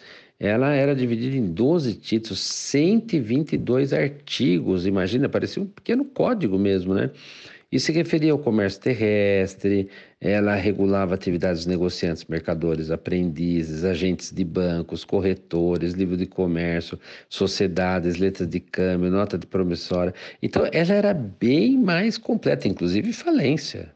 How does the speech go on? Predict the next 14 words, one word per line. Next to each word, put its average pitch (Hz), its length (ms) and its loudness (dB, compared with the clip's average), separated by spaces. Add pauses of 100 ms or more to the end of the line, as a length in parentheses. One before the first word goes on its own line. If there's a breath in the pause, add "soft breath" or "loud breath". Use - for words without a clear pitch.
Falência 95 520 0
que - 80 -8
era 196 120 0
o 151 80 2
grande 202 440 2 (140)
tema, 113 420 2 (600 loud breath)
porque 120 720 2 (240 loud breath)
era 107 260 2
o 117 160 4
tema, 117 840 2 (260 loud breath)
eh, 98 380 2
que 107 300 0
realmente 117 920 2
fazia 139 1080 0